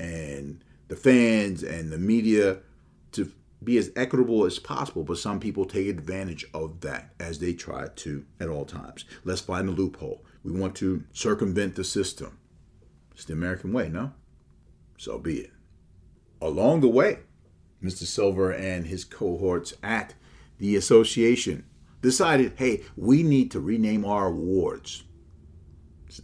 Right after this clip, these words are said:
odd timing to do that. I don't know why that happened all of a sudden. Maybe,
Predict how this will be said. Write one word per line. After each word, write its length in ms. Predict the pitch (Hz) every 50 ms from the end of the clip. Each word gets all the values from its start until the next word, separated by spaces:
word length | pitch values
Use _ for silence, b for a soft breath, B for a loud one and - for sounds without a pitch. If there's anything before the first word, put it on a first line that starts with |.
| - -
odd 320 | 67 76 78 65 - -
timing 480 | - - 62 71 87 87 71 65 69 -
to 140 | - 73
do 360 | 71 - 85 - - - 117 131
that. 300 | - - - - - -
I 120 | 87 85
don't 120 | 85 82 -
know 200 | 85 - 78 - - 80
why 240 | - 76 80 82 80
that 240 | 82 80 82 80
happened 400 | 85 85 87 107 113 - - -
all 140 | - - 92
of 80 | - -
a 40 | 78
sudden. 380 | - - - - - 82 80
Maybe, 500 | 78 - - 82 80 - 82 80 82 85